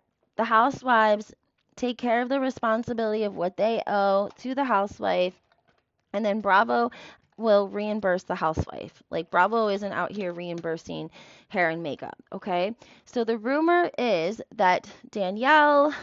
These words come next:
<laughs> is now going to try to stiff these people their payment. Now, is it because she's mad that this has come out in the press? We don't really know for certain because, again, I don't think that it was her people that actually put this out in the press.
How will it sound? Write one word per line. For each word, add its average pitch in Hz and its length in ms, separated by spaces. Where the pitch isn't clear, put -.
<laughs> - 920
is 208 380
now 208 440
going 196 280
to 202 100
try 175 240
to 170 540
stiff - 340
these 180 240
people 151 440
their 143 180
payment. 92 440
Now, 208 300
is 226 220
it 254 100
because 226 240
she's 214 260
mad 202 280
that 208 100
this 190 160
has 190 140
come 202 180
out 170 200
in 185 100
the 160 80
press? 202 520
We 285 220
don't 494 220
really 285 240
know 196 260
for 233 180
certain 220 460
because, 233 380
again, 202 580
I 214 120
don't 214 340
think 285 160
that 254 120
it 220 80
was 196 140
her 214 280
people 190 380
that - 140
actually 185 340
put - 280
this - 160
out 247 240
in 294 80
the 302 80
press. 311 420